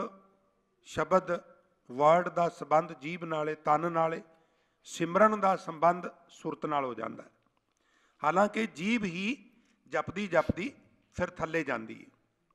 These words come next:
ਇਹ ਜਿਹੜੀਆਂ ਚਾਰ ਤਰ੍ਹਾਂ ਦੀਆਂ ਬਾਣੀਆਂ ਨੇ, ਪਹਿਲੀ ਬਾਣੀ ਦਾ ਸੰਬੰਧ ਜੀਭ ਨਾਲੇ,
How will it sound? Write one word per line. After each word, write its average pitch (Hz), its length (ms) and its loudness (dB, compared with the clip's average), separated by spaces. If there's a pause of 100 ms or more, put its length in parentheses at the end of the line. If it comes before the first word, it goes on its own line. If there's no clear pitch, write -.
(320)
ਇਹ 147 80 -4
ਜਿਹੜੀਆਂ 160 300 -2
ਚਾਰ 165 320 6
ਤਰ੍ਹਾਂ 180 260 2
ਦੀਆਂ 170 200 -4
ਬਾਣੀਆਂ 147 480 2
ਨੇ, 151 220 -2 (560)
ਪਹਿਲੀ 214 280 0
ਬਾਣੀ 170 300 4
ਦਾ 175 140 2
ਸੰਬੰਧ 165 460 0
ਜੀਭ 175 240 -4
ਨਾਲੇ, 165 360 4